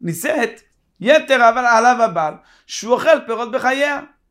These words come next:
אז רואים שהבעל כבר זכאי במציאתה, במעשה ידיה. עונה הגמרא, בושתה ופגומה, או בושתה ופגמה,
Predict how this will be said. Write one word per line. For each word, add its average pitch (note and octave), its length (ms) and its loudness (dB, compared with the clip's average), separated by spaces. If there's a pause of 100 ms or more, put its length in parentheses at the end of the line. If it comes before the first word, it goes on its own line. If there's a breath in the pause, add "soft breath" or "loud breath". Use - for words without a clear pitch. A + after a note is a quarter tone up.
(640)
אז G#3 160 -2
רואים D4 220 4
שהבעל B3 460 2
כבר A3 180 -8
זכאי A3+ 440 0 (320)
במציאתה, F#3+ 640 0
במעשה F#3+ 360 -8 (100)
ידיה. B3+ 280 -2 (1000)
עונה A3 300 2
הגמרא, F#3+ 560 2 (380)
בושתה E3+ 480 0
ופגומה, B3+ 760 -2
או G#3+ 240 -8 (260)
בושתה F#3 600 0
ופגמה, B3 800 0